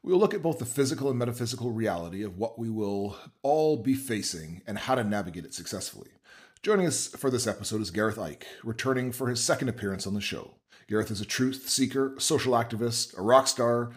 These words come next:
an author, a former international beach football player, and a personality and presenter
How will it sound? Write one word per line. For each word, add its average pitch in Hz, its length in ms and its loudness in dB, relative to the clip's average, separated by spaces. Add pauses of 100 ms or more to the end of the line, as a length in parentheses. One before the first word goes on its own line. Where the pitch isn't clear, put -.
an 101 120 -4
author, 110 440 -2 (300)
a - 60 -10
former 156 260 0
international 117 500 -2
beach 123 280 -4
football 104 520 -2
player, 117 460 0 (320)
and 165 140 -4
a - 20 -4
personality 147 580 0
and 139 80 -6
presenter 113 600 -2